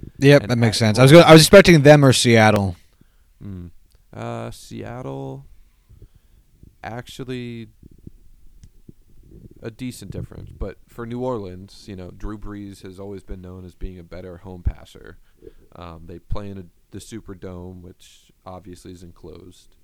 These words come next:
Speaker 2: So sixty-seven percent success, far and away the highest average by nearly ten percent versus any other team. While on the road, they only pitch, or fucking Christ,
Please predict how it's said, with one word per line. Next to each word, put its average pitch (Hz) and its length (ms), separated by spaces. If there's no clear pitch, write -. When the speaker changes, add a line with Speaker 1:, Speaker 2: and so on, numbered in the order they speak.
Speaker 2:
So - 140
sixty-seven 110 960
percent 92 380
success, - 520
far 110 280
and 123 80
away 98 400
the 92 140
highest 98 580
average - 500
by 78 380
nearly 110 460
ten 98 340
percent - 500
versus 90 480
any 90 220
other 85 160
team. 65 380
While 101 200
on 98 140
the 95 80
road, 101 800
they 98 200
only 95 300
pitch, - 640
or - 220
fucking - 340
Christ, - 380